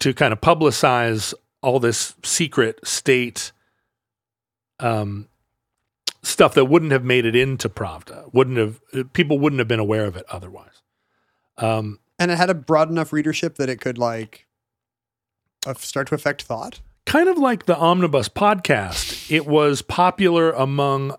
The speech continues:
Speaker 1: a very narrow or very small but incredibly influential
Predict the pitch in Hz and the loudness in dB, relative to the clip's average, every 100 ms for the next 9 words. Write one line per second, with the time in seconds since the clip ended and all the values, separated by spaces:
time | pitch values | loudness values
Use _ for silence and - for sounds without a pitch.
0 | - 139 123 120 156 147 147 147 135 131 | -8 -4 -2 2 2 2 0 -4 -2 2
1 | 135 151 127 113 110 110 - 123 135 190 | 4 4 2 0 0 -4 0 2 6 4
2 | 113 - 185 170 185 170 147 120 110 127 | 4 -2 0 2 4 4 2 2 -2 -4
3 | 135 127 113 160 151 135 135 123 120 - | -4 -6 0 2 2 0 -2 -2 -4 -10
4 | _ 151 139 135 127 131 160 147 117 95 | _ 0 2 2 2 4 0 -2 -4 -4
5 | 92 | -10